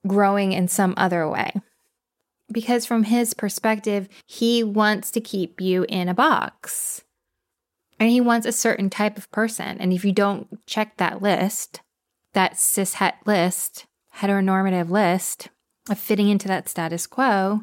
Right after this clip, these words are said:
then it's not gonna work for him. So the two of you are obviously on different paths, and your path is way more fun. <laughs> No, I'm just, I'm just really proud of you.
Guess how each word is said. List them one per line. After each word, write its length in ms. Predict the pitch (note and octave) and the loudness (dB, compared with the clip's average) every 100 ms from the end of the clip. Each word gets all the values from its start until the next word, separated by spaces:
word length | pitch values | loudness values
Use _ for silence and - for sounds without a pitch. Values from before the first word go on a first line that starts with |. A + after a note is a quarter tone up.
| - - _ _ _ _ | -6 -20 _ _ _ _
then 120 | G3+ | 0
it's 140 | G3+ G#3 | 0 0
not 120 | F#3+ | 0
gonna 160 | G3 | 0
work 200 | F#3 - | 0 -2
for 100 | - | -8
him. 360 | - F3 - F#3+ _ _ _ _ - | -10 -10 -10 -12 _ _ _ _ -18
So 400 | - - G#3 G#3 G3 - _ | -6 0 2 2 0 -6 _
the 100 | G#3+ | -4
two 200 | G#3 C4 | 0 2
of 120 | C4 | 2
you 160 | A#3 A#3 | 4 4
are 220 | G#3+ - - | 4 0 0
obviously 840 | F3 F#3+ A3 A3 - B3+ C4 B3+ - _ _ - | 2 4 4 2 0 2 2 0 -6 _ _ -10
on 160 | G3 F#3 | -2 0
different 380 | F#3+ F#3 A3+ - | 0 -2 -4 -4
paths, 720 | F#3+ D#3 G#3+ D#4+ - - - _ _ - | -4 -2 -2 -4 -6 -10 -10 _ _ -2
and 180 | G#3 G#3 | 2 4
your 180 | G3+ G#3 | 4 2
path 440 | - A3+ D#4 - | 2 2 2 0
is 240 | A#3 G3+ - | 0 0 0
way 200 | F#3 G3 | 2 4
more 220 | A3 D#4 | 4 2
fun. 640 | - - D3 C3+ A#3+ E4+ _ _ | 0 0 0 2 2 0 _ _
<laughs> 300 | B3+ - D#4 C4+ C#4+ A#3+ C4 - _ - D4 F4 - - - _ _ _ _ | -10 0 2 4 2 -2 -6 -10 _ -14 -12 -12 -16 -20 -20 _ _ _ _
No, 300 | G#3 F#3 F3 - | -2 0 0 -2
I'm 180 | F#3 F#3 | -2 0
just, 400 | G3 - - - _ F#3+ | -2 -2 -8 -14 _ 0
I'm 140 | G#3 | 2
just 200 | A3 A3 | 2 2
really 180 | F#3+ F3 | 0 0
proud 280 | - - - | -2 -6 -4
of 120 | - | -4
you. 240 | - G3+ | -4 -4